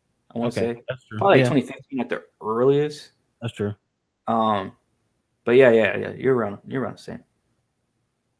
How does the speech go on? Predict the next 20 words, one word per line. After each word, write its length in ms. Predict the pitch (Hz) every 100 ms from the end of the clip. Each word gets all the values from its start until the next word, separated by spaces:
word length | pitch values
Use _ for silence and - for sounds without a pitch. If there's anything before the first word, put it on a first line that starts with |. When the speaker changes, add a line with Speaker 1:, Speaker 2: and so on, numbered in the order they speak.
| 156 -
Speaker 2:
But 160 | 170
that 160 | 170 214
was 120 | 202
right, 140 | 202 190
also 260 | 220 220
right 220 | 175 170
around 160 | 160 156
the 100 | 143
time 300 | 170 156 151
where 300 | 143 135 127
he 180 | 160 190
was 100 | 151
passing 380 | 175 156 139 139
laws 400 | 170 151 139 -
condemning 520 | 156 135 160 151 135
people 500 | 165 156 139 127 - _ _ _ _ _ -
from 140 | 139
saying 300 | 170 160 143
certain 260 | 151 123 127
things. 460 | 151 95 80 -